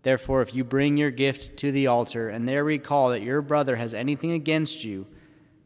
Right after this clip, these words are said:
leave your gift there at the altar. Go first and be reconciled with your brother, and then come and offer your gift. Settle with your opponent quickly while on the way to court.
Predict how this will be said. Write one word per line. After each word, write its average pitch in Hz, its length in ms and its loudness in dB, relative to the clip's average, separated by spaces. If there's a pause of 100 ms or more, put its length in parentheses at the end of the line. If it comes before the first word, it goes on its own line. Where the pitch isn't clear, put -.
(100)
leave 143 440 0
your 139 240 0
gift 127 420 0
there 120 280 0
at 117 220 -4
the 120 140 -6
altar. 107 540 -8 (640)
Go 135 200 2
first 131 600 0 (220)
and 117 120 -2
be 117 120 -4
reconciled 135 840 0
with 127 260 -2
your 123 120 -2
brother, 104 440 -4 (640)
and 120 100 -2
then 123 200 0
come 131 300 0
and 147 120 2
offer 123 440 -2
your 117 280 -2
gift. 107 520 -8 (840)
Settle 156 300 4
with 170 140 4
your 170 120 4
opponent 147 480 4
quickly - 340 4
while 127 220 4
on 127 140 4
the 127 80 2
way 131 240 4
to 139 80 2
court. 117 500 -8